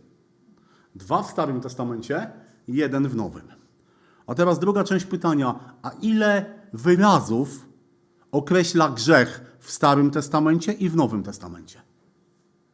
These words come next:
Nadia, nie. Nie jeden, nie dwa. Słuchajcie, w Starym Testamencie jest przynajmniej osiem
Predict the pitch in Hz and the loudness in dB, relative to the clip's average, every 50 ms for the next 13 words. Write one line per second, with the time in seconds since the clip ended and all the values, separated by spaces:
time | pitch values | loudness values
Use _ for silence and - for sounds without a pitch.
0 | _ _ _ _ _ _ _ _ _ _ _ _ _ _ _ _ _ _ _ _ | _ _ _ _ _ _ _ _ _ _ _ _ _ _ _ _ _ _ _ _
1 | _ _ _ _ _ _ _ _ _ _ _ _ _ _ _ _ _ _ _ 302 | _ _ _ _ _ _ _ _ _ _ _ _ _ _ _ _ _ _ _ _
2 | 349 349 349 349 349 349 349 349 330 339 349 _ _ _ _ _ - - _ _ | -20 -20 -20 -20 -20 -20 -20 -20 -20 _ _ _ _ _ _ _ -20 -20 _ _
3 | _ _ _ _ _ _ _ _ _ _ _ _ _ _ _ _ _ _ - - | _ _ _ _ _ _ _ _ _ _ _ _ _ _ _ _ _ _ -20 -20
4 | 104 - - 107 113 120 123 110 117 120 113 113 - - _ _ _ _ _ _ | -20 -20 -20 -18 -16 -14 -14 -14 -12 -14 -14 -16 -18 -20 _ _ _ _ _ _
5 | - 107 117 123 123 - - - _ _ _ _ _ _ _ _ _ _ _ - | -20 -18 -18 -18 -18 -20 -20 -20 _ _ _ _ _ _ _ _ _ _ _ -6
6 | 117 143 156 156 160 160 147 151 143 143 139 139 139 139 131 123 139 131 110 95 | -4 -2 0 0 0 0 0 0 0 0 2 2 0 -2 -2 -2 -2 0 0 -2
7 | - - 127 - 165 156 - - 135 113 - - - - - - 208 240 233 233 | -4 -8 -6 -4 -4 -4 -2 -2 -4 -4 -6 -10 -20 -10 -4 0 0 0 0 0
8 | 208 - - 202 196 175 151 135 - 131 131 135 139 143 139 - - - _ - | -2 -2 0 2 2 2 0 0 0 0 0 0 -2 -4 -8 -14 -20 -12 _ 0
9 | 131 147 147 143 - - - - _ - - - 160 165 170 170 165 160 156 - | 0 0 0 -2 -8 -16 -20 -20 _ -20 -10 -4 -2 0 2 2 4 2 2 2
10 | - - - - - 185 190 185 - 196 175 170 | -2 -8 -10 0 2 2 2 4 4 2 2 2